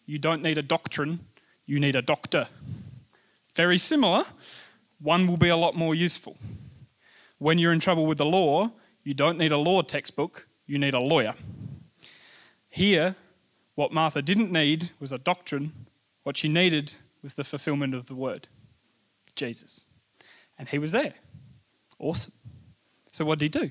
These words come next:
Just solve all the problems? Sadly, no. Otherwise, there'd be a lot quicker sermon and we could all go home. She said, "I know he will rise again in the resurrection at the last day."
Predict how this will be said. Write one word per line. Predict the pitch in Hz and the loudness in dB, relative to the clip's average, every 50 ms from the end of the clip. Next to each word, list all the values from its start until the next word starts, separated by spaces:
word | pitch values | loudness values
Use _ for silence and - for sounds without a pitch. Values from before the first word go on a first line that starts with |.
| - - | -6 -12
Just | - 131 - - - - _ - | -12 -12 -10 -12 -12 -14 _ -6
solve | - 170 160 156 | -2 -2 0 0
all | 160 151 | 0 -2
the | 147 | 0
problems? | - 208 220 - - - - - - - - - - _ _ _ - - - - - - - - - _ | 0 -2 -2 -2 -8 -16 -18 -18 -18 -20 -20 -20 -20 _ _ _ -20 -20 -20 -20 -20 -20 -20 -20 -20 _
Sadly, | - - 147 127 131 139 131 143 | -8 -6 -4 -4 -2 -2 -2 0
no. | 165 220 202 135 135 - _ _ _ _ _ _ _ _ _ _ _ _ | 0 0 -2 -2 -6 -12 _ _ _ _ _ _ _ _ _ _ _ _
Otherwise, | - 127 127 127 127 123 123 | -8 -6 -2 -2 -2 -2 -2
there'd | 135 131 | -2 -2
be | 135 131 | -2 -2
a | 127 | -2
lot | 139 - - | -2 -2 -2
quicker | 156 139 - 143 | -2 -2 -2 -2
sermon | 131 - 127 127 131 135 | -2 -2 -2 0 0 0
and | 139 135 | 0 -2
we | 120 | -2
could | - 131 | -2 -4
all | 123 120 | -4 -4
go | 120 127 123 | -4 -4 -4
home. | 139 170 160 - - _ - - _ - - - - - - - - - - - - _ _ _ _ _ _ | -4 -4 -6 -6 -12 _ -20 -20 _ -18 -18 -18 -16 -18 -20 -20 -20 -20 -20 -20 -20 _ _ _ _ _ _
She | - - 170 | -8 -6 -2
said, | 151 175 165 | 0 2 4
"I | 165 170 | 6 6
know | 180 196 208 226 233 226 202 | 6 6 6 4 4 4 2
he | 185 202 | 2 0
will | 185 175 160 | 0 0 0
rise | 165 180 185 196 196 185 | 0 2 2 2 0 0
again | 180 160 151 143 143 147 143 143 139 - | -2 -2 0 0 0 0 -2 -4 -6 -4
in | 151 | -4
the | 143 135 | -2 -2
resurrection | 139 143 135 135 135 - - - 131 | -2 -2 0 -2 -4 -4 -4 -8 -8
at | 117 | -6
the | 131 | -4
last | 131 123 120 120 - - - | -4 -4 -4 -6 -8 -10 -14
day." | - - - | -16 -16 -16